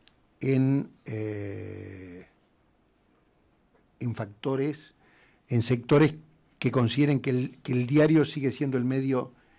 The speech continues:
el medio más, eh, más idóneo y más influyente.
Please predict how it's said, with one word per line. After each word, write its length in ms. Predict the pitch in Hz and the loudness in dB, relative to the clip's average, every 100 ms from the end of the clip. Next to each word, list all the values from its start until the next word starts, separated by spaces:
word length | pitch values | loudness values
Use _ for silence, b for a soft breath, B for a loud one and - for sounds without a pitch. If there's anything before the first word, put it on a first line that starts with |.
| b | b
el 220 | 180 123 | -10 -6
medio 340 | 123 127 131 127 | -4 -2 -2 0
más, 360 | 139 139 - - _ _ - | 0 0 -2 -12 _ _ -6
eh, 720 | 107 107 107 104 104 101 - b b b b b b - | -4 -4 -6 -6 -8 -12 -14 b b b b b b 0
más 240 | 139 143 - | 2 2 0
idóneo 760 | 151 139 156 160 160 175 190 - _ _ _ _ _ _ _ _ _ _ _ | 2 6 6 6 4 2 -2 -8 _ _ _ _ _ _ _ _ _ _ _
y 120 | 127 | -2
más 220 | 139 135 | 0 0
influyente. 600 | 135 113 120 113 90 95 | -2 -2 -4 -4 -10 -18